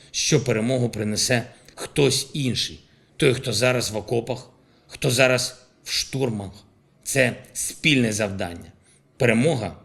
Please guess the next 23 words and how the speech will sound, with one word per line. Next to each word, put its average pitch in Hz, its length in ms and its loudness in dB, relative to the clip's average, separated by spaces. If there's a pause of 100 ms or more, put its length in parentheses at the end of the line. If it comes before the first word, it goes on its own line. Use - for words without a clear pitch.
(200)
здобувається 123 840 2
усіма. 98 440 -6 (1040)
Тими, 110 240 0
хто 98 340 -6 (260)
за 123 180 2
неї 110 220 2
б'ється, 117 500 0
і 90 60 -6
тими, 104 280 -4
хто 101 280 -6 (320)
дає 104 340 0
зброю. 98 400 -4 (300)
Тими, 113 260 0
хто 104 400 -6 (200)
скорочує 117 640 0
можливості 104 560 -2
держави-терориста, 101 920 0
і 87 100 -2
тими, 104 280 0
хто 104 340 -2 (260)
збільшує 107 640 0
можливості 101 560 -2
України. 98 380 -4